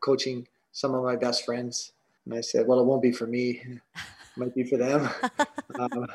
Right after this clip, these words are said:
Speaker 1: but it, it's worked out really well.
Speaker 2: So are some of them, speaking of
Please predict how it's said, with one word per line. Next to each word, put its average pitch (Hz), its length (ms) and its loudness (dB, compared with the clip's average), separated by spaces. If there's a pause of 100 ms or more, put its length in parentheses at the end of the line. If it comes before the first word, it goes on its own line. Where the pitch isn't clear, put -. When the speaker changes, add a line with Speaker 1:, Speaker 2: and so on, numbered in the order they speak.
(220)
Speaker 1:
but 135 100 6
it, 139 100 8
it's 156 220 4
worked 120 180 2
out 117 120 4
really 110 220 0
well. 104 320 -6
Speaker 2:
So 233 220 2
are 214 100 4
some 233 260 -2
of 240 40 -2
them, 190 140 -2
speaking 185 320 -8
of 165 80 -8